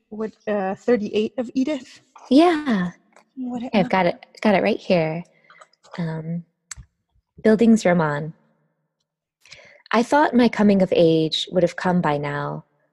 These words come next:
Speaker 2: but my hunger is Centaurian, my appetite a hatchet that won't chop all the way through. When I was ten, I found all my own baby teeth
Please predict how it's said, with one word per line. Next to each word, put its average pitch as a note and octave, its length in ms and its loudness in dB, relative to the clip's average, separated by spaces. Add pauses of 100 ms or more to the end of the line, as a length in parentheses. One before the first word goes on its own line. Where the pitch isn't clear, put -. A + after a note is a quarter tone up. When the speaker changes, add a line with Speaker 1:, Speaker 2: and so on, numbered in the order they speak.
Speaker 2:
but G3 120 4
my F#3 140 4
hunger F#3 380 2
is E3 420 -2
Centaurian, D#3 840 -2 (680)
my F#3+ 120 2
appetite F3 720 -2
a E3+ 60 -8
hatchet E3 720 -8 (280)
that E3 140 2
won't E3+ 220 0
chop D#3 380 -8
all D#3+ 160 -4
the D#3 80 -4
way D#3+ 160 -4
through. D#3 480 -6 (840)
When A3 120 6
I A3+ 140 4
was A#3 160 2
ten, B3 380 0
I G3 160 2
found F#3 580 0
all F3+ 260 2
my F3 200 -2
own F3 160 -2
baby E3 380 -2
teeth D#3+ 360 -6